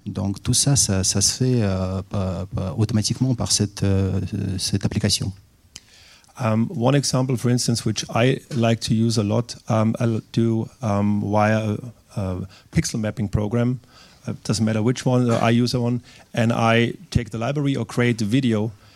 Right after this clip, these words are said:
Speaker 2: and I directly feed that video via a standard cat five cable or cat whatever, um, to the, um, Ethercon port of our luminaires, and then I have a dynamic lighting setup, which is,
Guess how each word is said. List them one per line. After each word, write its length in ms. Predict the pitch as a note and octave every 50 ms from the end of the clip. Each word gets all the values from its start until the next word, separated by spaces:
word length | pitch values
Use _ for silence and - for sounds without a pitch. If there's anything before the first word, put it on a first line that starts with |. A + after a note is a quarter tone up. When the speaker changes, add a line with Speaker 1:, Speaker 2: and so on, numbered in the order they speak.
| - - -
Speaker 2:
and 100 | - A#2
I 80 | A2
directly 480 | G#2 A#2 A#2+ A#2+ C#3 D3 C#3 - B2 A#2
feed 460 | - - - C3+ C#3+ C#3 - B2+ A#2
that 160 | B2 B2+ G#2
video 540 | G2 G#2+ C3 B2 A#2 G#2+ G#2+ G#2 G#2+ G#2+ F#2 - _
via 560 | - E3 C3 G#2+ A2+ A2 A#2 A#2+ A#2+ A#2 A2+ - -
a 100 | A#2 G#2+ A2+ G2+ F#2+ - _ _ _ _ _ - - - - -
standard 500 | - - - C3 B2 A#2 A#2 G#2+ - -
cat 240 | - C#3+ B2+ - -
five 380 | - - A#2+ A2+ A2+ A2+ -
cable 380 | - - G#2+ G#2 F#2+ G#2+ A2 G#2 - - -
or 140 | A2+ G2+ F#2+ -
cat 160 | - G#2 - G#2
whatever, 360 | A2 G#2 G#2 G#2 G#2+ B2 B2+ - - - - - - - - - -
um, 380 | A#2 A#2 A#2 A2+ A2+ A2+ A2+ G#2+ - -
to 400 | - - C3+ B2+ B2 B2 A#2+ G#2
the, 400 | G#2 A2+ A2 A2 A2 A2 A2 G#2 -
um, 340 | A#2 A2 G#2+ G#2+ G#2 G#2
Ethercon 520 | F#2+ - C3+ B2+ C#3 C3+ - C#3 C3 C3 B2
port 300 | - - B2+ B2+ B2+ B2
of 120 | A#2 G2+
our 220 | A#2+ A2 G#2+ G#2+ G#2+
luminaires, 600 | A2 A#2 B2 B2+ B2+ B2+ B2+ C3 C3 - - - - - - - - -
and 100 | A2 G#2
then 140 | A2+ A2
I 80 | A2+ A2+
have 260 | G#2 A2 A2+ A#2 A2+
a 60 | B2
dynamic 420 | G#2+ A2+ A2+ A2 A2 A2+ A#2 A2+ G#2+
lighting 300 | A2 G#2+ G#2+ - A#2+ A2+
setup, 420 | - - B2 A2+ G#2 G2+ - - - - _ - - - _ _
which 200 | - A#2 - -
is, 460 | - B2 A#2 G#2+ - - - - -